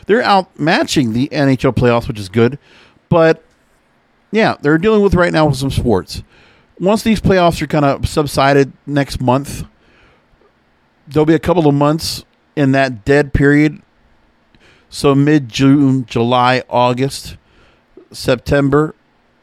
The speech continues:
I mean, into, right, yeah. So that SummerSlam season's crucial for them.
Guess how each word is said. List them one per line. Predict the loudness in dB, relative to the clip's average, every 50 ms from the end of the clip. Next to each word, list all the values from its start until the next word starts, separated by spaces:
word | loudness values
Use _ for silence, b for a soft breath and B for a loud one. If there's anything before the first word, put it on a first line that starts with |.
| _ _ _ _ -2
I | 2
mean, | 2 2 2 0 -2
into, | -4 -6 -6 -4 -2 0 2 2 2 0 -2 -4 -6
right, | -4 -2 -2 -2 -2
yeah. | -2 -2 -2 -2 -4 -6 -12 _ _ -20 -20 -20 _ -20 b b b b b b
So | -12 -4 -2 0
that | 0 0 -2
SummerSlam | 0 -2 -2 0 0 -2 -4 -2 0 0 2 2 0
season's | -2 -2 -2 -2 -2 0 -2 -2 -2
crucial | -4 -2 2 4 4 4 4 0 -6 -6
for | -4 -6 -6
them. | -6 -8 -12 -14 -20 -20